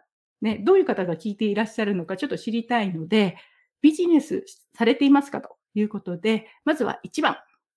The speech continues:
一二三で答えてくださいね。番号一、「起業したいけどまだしていない。ちょっとね、やりたいんだけどまだです」っていう方は一番。で、二番がこちら、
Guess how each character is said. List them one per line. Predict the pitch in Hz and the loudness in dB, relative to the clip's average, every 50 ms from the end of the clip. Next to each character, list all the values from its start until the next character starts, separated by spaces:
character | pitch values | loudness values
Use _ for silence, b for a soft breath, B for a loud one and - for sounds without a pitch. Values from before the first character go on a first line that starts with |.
| _ _ _ _ - | _ _ _ _ -2
一 | 302 320 - 359 | -2 4 6 8
二 | 302 269 | 8 8
三 | 220 - - - | 6 4 0 -4
で | 233 - | -4 -6
答 | - - 214 - | -6 -6 -6 -6
え | 196 - | -6 -6
て | - | -8
く | 190 | -12
だ | - - | -14 -16
さ | - - - | -16 -14 -12
い | - | -8
ね。 | - 220 262 285 277 _ _ _ _ _ _ _ | -4 -2 -2 -2 -4 _ _ _ _ _ _ _
番 | - 220 240 | -2 0 2
号 | 247 247 - | 2 2 0
一、 | - - - 240 269 - - _ _ _ _ _ _ _ | -2 -4 -2 -2 -2 -2 -4 _ _ _ _ _ _ _
「起 | - 262 233 | -2 2 4
業 | 269 311 330 339 330 | 4 4 4 4 2
し | - - | 0 -2
た | - 349 330 | 0 2 2
い | 302 - | 2 0
け | - 208 | 0 0
ど | - - - - - | 0 -2 -4 -4 -6
ま | 196 196 214 | -4 -2 -2
だ | 240 233 175 - - | 0 -2 -2 -4 -8
し | - - | -20 -10
て | - - | -4 0
い | 254 269 269 | 0 2 4
な | 262 247 | 4 2
い。 | 233 - - | 2 -2 -6
ち | - 320 | -8 -6
ょ | |
っ | 285 | -6
と | - | -4
ね、 | 185 190 185 190 | -6 -6 -2 0
や | 208 226 | 0 0
り | 277 339 330 - | 0 0 -2 -2
た | 370 370 | 0 0
い | 370 359 | 2 2
ん | |
だ | 339 330 | 2 0
け | 320 302 | 0 4
ど | 294 269 | 6 6
ま | 277 277 | 6 6
だ | 269 233 | 4 0
で | 233 220 | 0 0
す」 | 214 - - 190 190 - | -2 -2 -4 -6 -6 -6
っ | - | -6
て | - 202 | -4 -2
い | 214 | -2
う | 233 226 | -2 -2
方 | 226 226 330 330 | 0 0 2 0
は | - - | 0 0
一 | 185 - - 220 | -6 -8 -8 -6
番。 | - 202 - - _ _ _ _ _ _ _ _ _ _ _ _ - | -4 -4 -6 -6 _ _ _ _ _ _ _ _ _ _ _ _ 0
で、 | 285 269 | 4 6
二 | 254 294 370 | 8 8 8
番 | 403 - - - - _ _ _ _ _ _ _ _ _ _ - | 6 4 2 -2 -12 _ _ _ _ _ _ _ _ _ _ -8
が | 196 - 262 254 | -4 -2 -2 -2
こ | - - 185 175 | -4 -6 -14 -14
ち | - - - 233 | -10 -4 0 0
ら、 | - - | 0 0